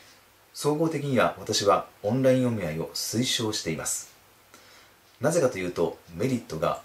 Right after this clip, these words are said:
多いことです。特にお見合いする人が緊張しないで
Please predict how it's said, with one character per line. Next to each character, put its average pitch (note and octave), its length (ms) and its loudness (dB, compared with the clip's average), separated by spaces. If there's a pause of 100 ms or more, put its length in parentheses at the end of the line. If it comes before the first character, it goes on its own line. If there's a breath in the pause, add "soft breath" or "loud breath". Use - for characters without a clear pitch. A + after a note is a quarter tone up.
(120)
多 G#2 220 2
い B2+ 80 2
こ - 160 -10
と - 80 -10
で - 100 -14
す。 - 240 -10 (1300 loud breath)
特 D3 220 -8
に E2+ 160 -8 (440)
お G2+ 100 -4
見 C#3 160 -2
合 D3 100 -2
い C#3 60 -2
す C3 140 -4
る C3 60 2
人 C3 160 0
が - 180 2 (380)
緊 C#3+ 180 -4
張 C#3+ 220 0
し C#3 120 -2
な C3 120 6
い G#2 80 2
で E2 200 -4